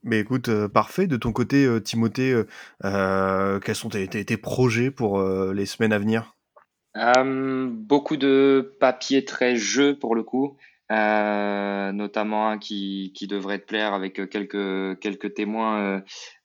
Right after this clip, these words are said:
Speaker 2: euh, intéressants qui ont déjà été, euh, évoqués dans, dans l'émission des jeunes joueurs, euh, quelques internationaux espoirs, un petit peu sur le jeu entre les lignes. Euh, donc ça, ça devrait être, euh, assez intéressant, du moins je l'espère.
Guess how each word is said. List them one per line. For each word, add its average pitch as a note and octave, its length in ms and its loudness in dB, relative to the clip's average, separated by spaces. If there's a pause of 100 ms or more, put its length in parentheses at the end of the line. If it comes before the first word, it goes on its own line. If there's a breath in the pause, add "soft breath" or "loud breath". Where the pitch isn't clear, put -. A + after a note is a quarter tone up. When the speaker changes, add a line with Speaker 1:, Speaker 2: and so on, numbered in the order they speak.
Speaker 2:
euh, F#2 920 -4
intéressants G2+ 560 -2
qui G2+ 140 -8
ont G2 40 -4
déjà F#2+ 200 -2
été, F#2+ 260 -2
euh, F2+ 300 -4
évoqués G#2 400 -2
dans, G2 380 0
dans G2+ 120 0
l'émission G#2 420 -2
des G#2+ 160 0
jeunes A2 140 -2
joueurs, A2+ 360 2 (400 loud breath)
euh, G2 440 2
quelques G2 320 -4
internationaux G2+ 500 -2
espoirs, F#2+ 280 0
un G2+ 80 2
petit G#2 140 -6
peu A#2 100 0
sur A2 160 2
le G#2+ 80 4
jeu G#2+ 180 4
entre G#2+ 240 2
les G#2+ 120 2
lignes. A2+ 300 0 (380 soft breath)
Euh, F#2+ 560 2
donc F#2+ 240 -4
ça, F#2 500 -2
ça F#2 180 -8
devrait F#2 320 -4
être, F2+ 140 -8
euh, F2+ 320 -4
assez F#2 220 -6
intéressant, G2 400 -2
du G2+ 100 -4
moins G2 120 -2
je F#2+ 80 -4
l'espère. A#2 400 0